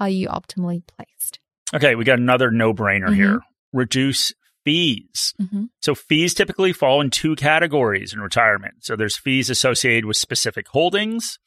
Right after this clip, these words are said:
Speaker 2: and the buying and selling of assets, such as expense ratios and commissions and advisory fees. So focusing on a low-cost investment product is pretty much risk-free. So our research has consistently found that there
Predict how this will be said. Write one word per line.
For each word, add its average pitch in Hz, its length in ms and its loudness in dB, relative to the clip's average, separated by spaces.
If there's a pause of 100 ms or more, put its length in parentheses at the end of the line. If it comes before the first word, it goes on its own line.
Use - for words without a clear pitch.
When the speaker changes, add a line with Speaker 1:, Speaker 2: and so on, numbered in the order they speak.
(240)
Speaker 2:
and 117 140 -2
the - 20 -2
buying 104 380 0
and 95 100 -6
selling 160 340 2
of 143 120 -2
assets, 147 520 0
such - 220 -6
as 95 160 -10
expense 107 460 -4
ratios 98 680 -2
and - 140 -20
commissions 143 800 -4
and 98 180 -8
advisory 110 680 0
fees. - 580 -10 (1040)
So 123 140 -2
focusing 156 400 -2
on 190 100 0
a 180 60 0
low-cost 135 720 2
investment 113 400 -2
product 98 460 -4
is 127 100 -4
pretty 113 500 -4
much 98 440 -6
risk-free. 139 760 0
So 113 360 0
our 123 200 0
research 151 640 0
has 123 280 -2
consistently 156 760 -4
found 101 460 -2
that 101 100 -6
there 104 300 0